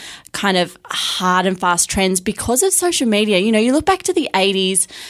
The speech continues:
and decades before, and there were so few avenues where women could get, um, their, their style inspiration from. So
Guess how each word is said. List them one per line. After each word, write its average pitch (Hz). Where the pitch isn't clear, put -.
and 185
decades 254
before, 175
and 220
there 226
were 233
so 240
few 311
avenues 190
where 180
women 202
could 214
get, -
um, 165
their, 175
their 180
style 180
inspiration 170
from. 160
So 196